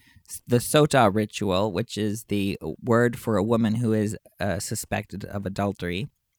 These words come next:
uh, in Numbers chapter five. And I just wanna name that we're getting this within the week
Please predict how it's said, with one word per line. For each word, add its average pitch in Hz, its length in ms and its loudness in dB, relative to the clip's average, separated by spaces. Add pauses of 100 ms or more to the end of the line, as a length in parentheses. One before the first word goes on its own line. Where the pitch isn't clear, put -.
(640)
uh, 95 260 0
in 104 180 4
Numbers 107 340 4
chapter - 380 -4
five. - 520 -6 (480)
And 127 140 4
I 143 60 6
just 180 200 0
wanna 160 220 2
name 131 500 2
that 110 400 4
we're 123 140 4
getting 135 440 2
this 98 600 -2 (960)
within 143 500 2
the 117 100 4
week 101 580 -4